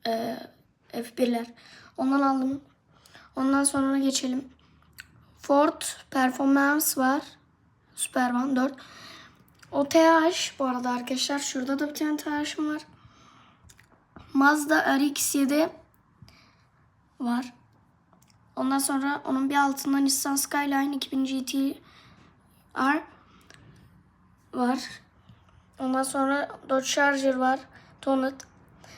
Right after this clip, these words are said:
Ondan sonra Mazda yedi yüz seksen yedi B'nin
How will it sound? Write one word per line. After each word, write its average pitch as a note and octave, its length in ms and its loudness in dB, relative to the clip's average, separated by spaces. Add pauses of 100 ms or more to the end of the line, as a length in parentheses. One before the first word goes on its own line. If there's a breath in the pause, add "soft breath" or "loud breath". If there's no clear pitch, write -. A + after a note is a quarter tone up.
(800 loud breath)
Ondan C4 240 0
sonra C#4+ 240 -2
Mazda C#4 380 4
yedi C#4 260 4
yüz C#4+ 160 0
seksen C#4 320 0
yedi C#4 280 4
B'nin C#4 380 6